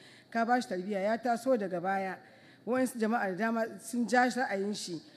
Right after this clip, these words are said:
sun canja mishi alƙibla da ka ba shi wannan tarbiyyar. To a gaskiya za mu samu shi ai-, za mu samu musu aikin yi sosai, saboda za mu jawo in za mu bincike su, akwai wanda suka yi karatu, akwai masu matsayin diploma, akwai masu matsayin abu-, mm, digiri ma a cikin su yaran nan namu.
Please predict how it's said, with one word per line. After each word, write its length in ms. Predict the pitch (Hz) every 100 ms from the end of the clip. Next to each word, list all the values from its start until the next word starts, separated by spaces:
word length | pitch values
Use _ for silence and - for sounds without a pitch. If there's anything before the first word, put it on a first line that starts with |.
| -
sun 180 | - 233
canja 320 | 254 254 208
mishi 180 | 196 202
alƙibla 320 | 175 165 226
da 60 | 180
ka 120 | 208
ba 100 | 208
shi 100 | 220
wannan 180 | 190 196
tarbiyyar. 440 | 202 175 160 185 156 - - - - -
To 80 |
a 80 | 196
gaskiya 220 | 196 247 254
za 100 | 302
mu 80 |
samu 280 | 233 233 269
shi 80 | -
ai-, 160 | - 220
za 140 | 233
mu 80 | 320
samu 260 | - 226 233
musu 100 | 240
aikin 320 | - 214 202 196
yi 40 |
sosai, 380 | 180 170 165 226
saboda 180 | 269 226
za 140 | 277
mu 80 | 302
jawo 240 | 208 240 240
in 120 | 269
za 160 | 262 294
mu 60 |
bincike 340 | 220 208 - 269
su, 80 | 214
akwai 160 | 196
wanda 140 | 311 247
suka 140 | -
yi 40 | 226
karatu, 460 | 190 175 - 311 - - - -
akwai 200 | 196 320 269
masu 160 | 226
matsayin 320 | 254 254 294
diploma, 480 | 262 - 233 311 269
akwai 160 | - 311
masu 240 | 240 233
matsayin 500 | 262 254 262 269 269 269 - - - - - - - -
abu-, 220 | 294 311
mm, 420 | 233 254 233 214 185
digiri 260 | 185 262 269
ma 120 | 254
a 80 | 208
cikin 240 | - 240
su 120 | 226 214
yaran 260 | 208 202 208
nan 120 | 180
namu. 320 | 185 185 175